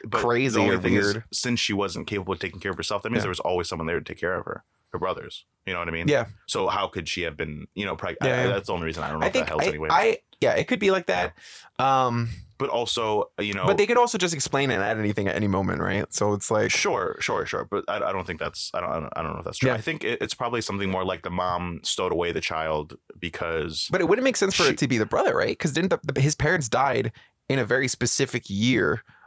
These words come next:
Speaker 2: of the, like,
Speaker 1: Actually,
Speaker 2: it
Speaker 1: I don't know
Speaker 2: said the
Speaker 1: anything
Speaker 2: year in the
Speaker 1: about
Speaker 2: book, I
Speaker 1: in what
Speaker 2: think.
Speaker 1: book?
Speaker 2: Um,
Speaker 1: In the Harry Potter books?
Speaker 2: Yeah, in, with some book. 'Cause I know the year is online. Like, it says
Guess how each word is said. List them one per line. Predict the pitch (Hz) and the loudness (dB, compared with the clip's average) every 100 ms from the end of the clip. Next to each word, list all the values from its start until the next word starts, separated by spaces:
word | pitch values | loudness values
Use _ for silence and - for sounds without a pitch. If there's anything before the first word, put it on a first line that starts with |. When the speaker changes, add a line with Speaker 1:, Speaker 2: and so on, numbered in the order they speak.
| - | 0
Speaker 2:
of | - 120 107 98 | 2 2 2 2
the, | 101 82 82 - _ _ _ _ _ _ _ _ _ _ _ _ _ _ - | 4 6 4 2 _ _ _ _ _ _ _ _ _ _ _ _ _ _ -8
like, | - 135 | 0 2
Speaker 1:
Actually, | 143 | 4
Speaker 2:
it | |
Speaker 1:
I | - | 4
don't | |
know | |
Speaker 2:
said | 160 147 | 4 4
the | 110 | 4
Speaker 1:
anything | 123 113 | 4 4
Speaker 2:
year | 139 | 4
in | 82 | 2
the | |
Speaker 1:
about | 82 143 - | 2 2 0
Speaker 2:
book, | - _ _ - | -8 _ _ -8
I | 107 | -2
Speaker 1:
in | |
what | 90 | 0
Speaker 2:
think. | 85 | 0
Speaker 1:
book? | 71 - - _ _ - - _ 117 | -2 -6 -18 _ _ -14 -14 _ -2
Speaker 2:
Um, | 113 110 110 101 101 104 - | 0 2 2 0 -4 -6 -6
Speaker 1:
In | |
the | |
Harry | 87 85 | -4 -2
Potter | - 185 | -2 -2
books? | 277 - _ _ _ _ _ _ _ - | -4 -8 _ _ _ _ _ _ _ 0
Speaker 2:
Yeah, | 147 370 113 123 | 2 2 -2 0
in, | 147 175 | 2 2
with | 127 | 2
some | 185 311 | 2 0
book. | 175 120 101 - - | 0 2 -2 -4 -4
'Cause | 185 175 | 0 2
I | 165 | 4
know | 226 208 | 2 2
the | 123 | 0
year | 151 208 | 2 2
is | 220 214 | 4 2
online. | 135 98 120 - | 2 2 2 2
Like, | 101 120 | 0 0
it | 143 | 2
says | 127 - | 2 2